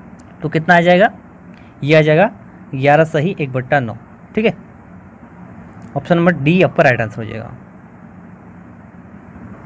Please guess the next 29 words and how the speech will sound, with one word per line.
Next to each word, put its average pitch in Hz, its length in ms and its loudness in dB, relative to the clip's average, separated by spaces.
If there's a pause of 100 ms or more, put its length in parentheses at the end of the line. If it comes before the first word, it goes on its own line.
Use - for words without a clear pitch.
(540)
अगला 185 180 6
question 220 240 2
है, 202 200 4 (520)
कक्षा 185 340 4
में 254 280 2 (280)
लड़कों 170 420 4
की 247 140 -2
संख्या 196 360 2
लड़कियों 170 360 2
की 220 100 -4
संख्या 175 280 0
से - 180 -8
चार 160 220 4
गुनी 127 180 -2
है। 107 200 -10
मान 123 200 -6
लिया 165 120 0
लड़कों 160 340 0
की 175 160 -4
एक्स 185 260 -2
है 196 160 2 (300)
तो 139 60 -4
लड़कियों 147 320 0
की 190 80 -6
कितनी 190 220 -4
है? 220 120 4
फ़ोर 175 260 2
एक्स 190 220 0
है, 202 140 2